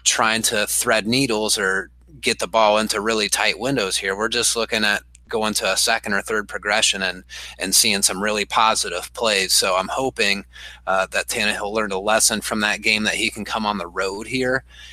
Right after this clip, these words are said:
and it's gonna test the communication again. And he's got a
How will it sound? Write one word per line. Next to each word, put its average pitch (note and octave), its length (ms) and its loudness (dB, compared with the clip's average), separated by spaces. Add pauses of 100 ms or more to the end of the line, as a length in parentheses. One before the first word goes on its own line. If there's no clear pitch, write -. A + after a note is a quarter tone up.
and F#2+ 200 2
it's G2 140 6
gonna F#2+ 180 2
test - 300 4
the A2+ 80 2
communication C3 800 2
again. F2 380 -4 (480)
And G2+ 420 2 (420)
he's G#2+ 280 0
got A2 180 2
a A2+ 160 2